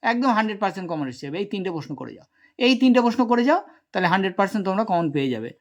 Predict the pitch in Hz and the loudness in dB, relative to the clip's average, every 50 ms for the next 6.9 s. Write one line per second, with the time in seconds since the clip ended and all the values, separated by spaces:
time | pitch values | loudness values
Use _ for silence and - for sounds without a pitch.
0 | _ _ _ - - 190 208 208 190 165 147 151 127 110 - - _ _ _ _ | _ _ _ 2 4 6 6 4 2 -2 -2 -4 -4 -4 -8 -12 _ _ _ _
1 | _ - 165 160 170 190 190 208 226 226 220 226 220 214 214 226 247 254 247 247 | _ -4 -2 0 2 0 2 2 2 2 2 2 4 4 4 4 2 2 2 2
2 | 240 277 262 240 254 254 254 254 254 254 247 254 302 330 - - _ _ _ _ | 4 2 2 4 4 4 4 4 4 4 4 2 0 -2 -6 -10 _ _ _ _
3 | 190 190 208 196 220 220 214 - 226 202 220 208 214 220 214 - - 208 202 196 | -2 -2 0 0 0 0 2 2 2 4 4 4 4 2 -2 0 0 0 2 2
4 | 202 214 214 - 202 190 - 208 185 190 185 202 202 190 196 190 185 - 175 170 | 0 -2 0 0 0 0 0 2 2 4 4 4 2 2 2 2 2 2 0 0
5 | 156 160 190 240 - _ _ _ _ _ - 175 175 180 190 185 - 214 208 208 | 0 -4 -8 -10 -12 _ _ _ _ _ -4 0 2 2 2 2 0 0 0 0
6 | 202 - 214 208 196 180 196 190 190 180 185 175 165 175 170 165 185 | -2 -2 -2 -2 0 -2 -2 -2 0 0 0 0 0 -2 -4 -4 -6